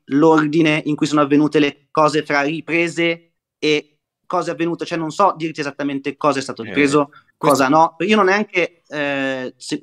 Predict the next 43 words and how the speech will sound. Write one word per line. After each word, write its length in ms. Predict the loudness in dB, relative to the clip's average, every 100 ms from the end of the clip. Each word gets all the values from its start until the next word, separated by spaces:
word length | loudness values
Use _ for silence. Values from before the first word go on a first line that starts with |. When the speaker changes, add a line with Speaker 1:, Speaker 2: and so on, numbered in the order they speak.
| -8
Speaker 1:
guardato 460 | 0 2 4 0 2
con 180 | 0 2
troppa 320 | -2 0 -4
attenzione 480 | -2 -4 -2 -6 -6
queste 220 | -12 -6
cose 300 | -2 -2 -2
che 80 | -2
lui 120 | 0
ha 40 | -2
ripreso. 320 | 0 -2 2
Speaker 2:
Io 120 | 2
Speaker 1:
Io 40 | 2
Speaker 2:
ti 80 |
ho 40 | -2
Speaker 1:
ho 40 |
i 20 | 0
Speaker 2:
chiesto 160 | 2
Speaker 1:
fatti 180 | 0 0
Speaker 2:
prima 240 | 0 0
Speaker 1:
che 80 | 2
sono 100 | 2 4
Speaker 2:
apposta 140 | 4
se 100 | 2
Speaker 1:
avvenuti. 260 | 2 2 2
Speaker 2:
ricordavi 320 | 0 0 -2
bene, 420 | -2 0 2 0
se 120 | -2 -6
eri 160 | -6
lucido, 460 | -8 -10 -10 -14 -10
no? 300 | -10 -12 _ _ _ _ _ _ _ _ _ _ _ _ _ _ _ _
Speaker 1:
Io 100 | 4
ero 100 | 6
lucidissimo, 640 | 4 2 -2 -2 0 2 2
ma 80 |
non, 100 | 2 0
eh, 140 | -6
comunque 540 | -6 -8 -8 -4 -4 -4
non 220 | -10 -10
sono 220 | -10 -8
una, 200 | -6 -6 -6
una 140 | -8
macchina, 400 | -6 -6 _ -8
cioè 240 | -4 -6